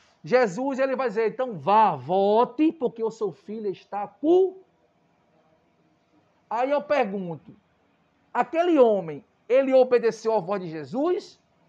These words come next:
Ou ele duvidou e disse: "Meu filho morreu, se Jesus não for, meu filho morreu"? O que foi a reação dele? Ele obedeceu, irmão. Não importa a distância, amém? Não importa o tempo.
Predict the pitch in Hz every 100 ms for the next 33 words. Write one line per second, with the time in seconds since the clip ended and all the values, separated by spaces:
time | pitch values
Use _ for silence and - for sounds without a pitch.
0 | _ _ _ - 285 269 269 220 254 254
1 | 190 247 214 202 - 175 143 - _ _
2 | _ _ _ - - 254 254 202 147 170
3 | 196 208 196 208 - 185 220 - _ _
4 | _ _ _ _ _ _ - 196 - 185
5 | 175 143 131 139 135 _ _ _ _ 208
6 | 214 - 226 196 190 180 185 147 127 _
7 | _ _ _ _ _ _ _ _ _ -
8 | - 180 190 196 190 165 185 170 - 139
9 | 151 127 120 107 _ _ _ _ _ _
10 | - 165 226 214 - 180 190 - 185 180
11 | - 160 139 139 - 131 147 _ _ _
12 | _ _ _ - 156 233 214 - 196 185
13 | 170 214 - - 147 147